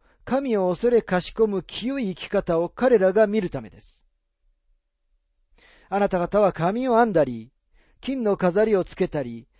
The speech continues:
着物を着飾るような外面的なものでなく、むしろ柔和で穏やかな霊という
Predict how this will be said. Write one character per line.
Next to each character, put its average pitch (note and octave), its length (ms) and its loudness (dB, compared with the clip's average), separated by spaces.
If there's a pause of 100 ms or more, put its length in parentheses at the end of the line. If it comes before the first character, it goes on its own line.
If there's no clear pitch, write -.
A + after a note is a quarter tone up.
(140)
着 G3+ 160 -6
物 B3+ 280 -2
を G3 80 0
着 - 120 -16
飾 A#3 300 4
る A3+ 100 0
よ A3 160 4
う E3+ 40 -2
な D3 260 -2 (200)
外 G3+ 260 4
面 B3 220 -4
的 A3 280 0
な A3 120 0
も F#3 120 -4
の G3 120 -2
で F#3 140 4
な F3 120 0
く、 B2 340 -14 (360)
む A3 140 -4
し G3 160 -4
ろ C3+ 260 -4 (300)
柔 F#3 280 0
和 G#3 140 6
で F#3 280 -2 (240)
穏 F3+ 260 2
や C4 160 2
か G3 140 -2
な F#3 160 2
霊 B3 200 -2
と F3+ 160 -4
い F3 120 -4
う C3 200 -4